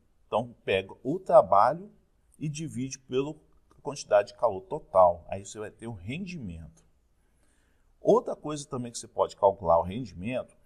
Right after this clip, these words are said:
é pegando o trabalho, que é a diferença, né, do calor da fonte quente menos o calor da fonte fria, dividido pelo calor da fonte quente. Então, se for usando matemática aqui, ó,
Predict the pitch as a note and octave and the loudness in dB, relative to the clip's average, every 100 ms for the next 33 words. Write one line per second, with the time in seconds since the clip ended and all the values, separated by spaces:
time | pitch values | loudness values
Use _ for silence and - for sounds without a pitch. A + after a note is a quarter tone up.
0 | _ - - E3+ G#2+ A2 A2+ F#2 D#2+ A2+ | _ -10 -6 -6 -6 0 0 0 -4 -6
1 | D#3 D3+ D3+ G#2 D#3 G#2+ - G#2 G2 F2 | 4 4 6 6 6 0 -4 2 2 0
2 | G2+ - C#3+ C#3 G2 G#2+ C#3 - G#2 F#2 | -10 -6 -4 -4 -4 -8 -6 -6 -8 -10
3 | E2 _ _ - F2 - F#2+ E2+ E2 - | -14 _ _ -20 -4 6 6 6 -4 -6
4 | D#2+ D#2+ - - G#2 B2 G#2+ E2+ E2 D#2+ | -8 -10 -14 -10 -8 -8 -10 -12 -12 2
5 | G2+ F2 E2+ E2 - D#2+ - - A2+ A2 | 4 6 2 0 -2 -14 -16 -16 -8 -6
6 | B2 E3+ E3+ _ _ _ C#3+ F3+ F3+ C#3 | -4 -6 -12 _ _ _ -14 -12 -12 -10
7 | C3 C#3 - D3+ D#3+ G3 - F3+ C#3 G2+ | -8 -8 -10 -10 -8 -8 -6 0 0 0
8 | A2 - - - - F3 D3+ A#2 - _ | -8 -8 -10 -14 -14 -12 -12 -12 -18 _
9 | _ _ _ _ _ _ _ - G#3 - | _ _ _ _ _ _ _ -8 -8 -6
10 | - B2+ A#2+ A2 G#2 G#2 E2+ F2 - - | -6 -4 -4 0 -2 -2 0 0 -2 -12
11 | D#2 - F#3 D#3+ | -18 -14 -10 -10